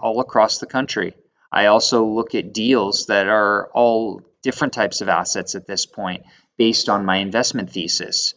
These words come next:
Over time, you get more and more comfortable. You get comfortable as a limited partner.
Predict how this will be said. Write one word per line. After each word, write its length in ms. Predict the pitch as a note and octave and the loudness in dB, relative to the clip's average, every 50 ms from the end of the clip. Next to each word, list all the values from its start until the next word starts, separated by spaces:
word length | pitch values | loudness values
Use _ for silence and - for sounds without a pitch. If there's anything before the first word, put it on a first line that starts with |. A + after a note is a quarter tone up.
| _ _ _ _ _ _ - | _ _ _ _ _ _ 4
Over 300 | D3+ E3+ E3+ D#3 D#3+ D#3 | 6 6 6 6 4 2
time, 400 | - - D#3 D#3+ D#3 C#3+ B2 A#2+ | 2 2 2 4 4 2 2 0
you 140 | A#2+ A#2 | 0 -2
get 200 | A2+ B2 B2+ - | 0 -2 -4 -2
more 300 | A#2+ C3 B2+ B2 B2 B2 | -2 -4 -2 0 0 0
and 80 | A#2+ A#2 | 0 0
more 180 | A#2 A2+ A2 G#2+ | 0 -2 -2 -4
comfortable. 640 | - - A2 G2 F#2+ - - - - - - F2+ - - | -4 -4 -6 -6 -6 -8 -18 -20 -18 -16 -16 -16 -14 -10
You 140 | C3 B2 | -10 -6
get 180 | A2+ C3 B2+ - | -2 -2 -4 -2
comfortable 520 | - C3+ C3 B2+ - C3+ B2 C3 C3 C3 | 0 -2 -2 -2 -2 -6 -4 -2 0 0
as 100 | B2 - | 0 -2
a 40 | B2+ | -4
limited 440 | A2+ A2+ A2 A2 A2 G#2+ G#2+ F#2+ - | -4 -4 -4 -4 -4 -4 -6 -6 -8
partner. 500 | - - G2 F#2 - - - F#2+ - - | -6 -4 -4 -4 -4 -8 -14 -16 -16 -16